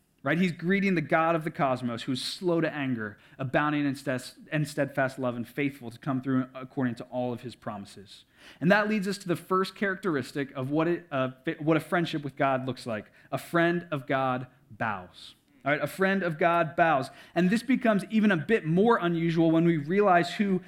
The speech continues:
Abraham is. Abraham is an incredibly powerful man in his compu-, in his community. He's a sheikh, a head of an Arab family, a tribe, or a village. He has great authority.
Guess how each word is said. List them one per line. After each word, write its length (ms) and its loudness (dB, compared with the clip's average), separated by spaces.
Abraham 520 2
is. 400 0
Abraham 580 2
is 220 2
an 140 0
incredibly 960 0
powerful 560 0
man 400 0
in 120 2
his 180 0
compu-, 380 -6
in 200 2
his 140 2
community. 520 0
He's 160 0
a 60 2
sheikh, 340 0
a 80 2
head 380 2
of 100 -4
an 80 -4
Arab 340 0
family, 380 0
a 80 -6
tribe, 600 2
or 120 2
a 40 2
village. 400 2
He 160 6
has 200 4
great 680 -2
authority. 580 2